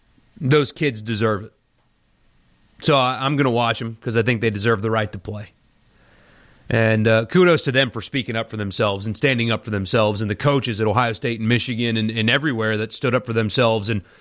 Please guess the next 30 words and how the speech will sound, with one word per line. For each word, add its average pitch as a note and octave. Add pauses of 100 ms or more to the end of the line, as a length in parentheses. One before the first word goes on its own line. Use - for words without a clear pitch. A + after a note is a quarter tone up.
(200)
Nebraska, B2+
gained B2+
a A2+
lot C#3+
of C#3
respect B2
for B2
Nebraska A2
and, A#2+
and B2
Ohio A2+
State, A2+
especially A2
during G#2+
all G#2
of G2
this, G#2+ (680)
um, G#2 (1040)
because A#2+
of, A#2 (600)
and C#3+
even F3
Jim C#3+
Harbaugh. C3 (320)
I C3
mean, B2
Jim B2+
Harbaugh B2
protested, - (560)
uh, -